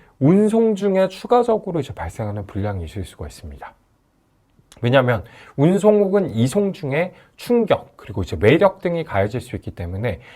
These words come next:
이러한 것들을 통해서 반도체 패키지에 당연히 데미지가 들어갈 수도 있겠죠.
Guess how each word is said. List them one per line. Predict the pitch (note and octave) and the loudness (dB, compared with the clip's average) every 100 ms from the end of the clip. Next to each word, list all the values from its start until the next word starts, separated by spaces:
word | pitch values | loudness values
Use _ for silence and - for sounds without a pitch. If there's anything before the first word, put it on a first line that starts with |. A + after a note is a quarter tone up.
| - C3 | -8 2
이러한 | D3 G3+ F#3+ | 8 8 6
것들을 | F#3 F#3 E3+ E3 | -2 -4 -6 -6
통해서 | G3 F#3+ F3 F3 E3+ | -6 -6 -4 -2 -2
반도체 | - F#2+ F2+ - A#2 | -4 -8 -6 -8 -10
패키지에 | D#3 - - F#3 - - A2 | -12 -14 -8 -8 -8 -8 -8
당연히 | - F#2+ G#2 G#2+ A2+ | -6 -6 -4 -6 -8
데미지가 | - G#2 B2 D3 B2+ G2+ F#2 C#3+ F#3 - - _ | -4 -2 0 -2 -4 -8 2 2 2 -4 -20 _
들어갈 | - G#3 F#3+ D3 | 0 4 4 0
수도 | - F2 | -6 -14
있겠죠. | - - - | -14 -14 -14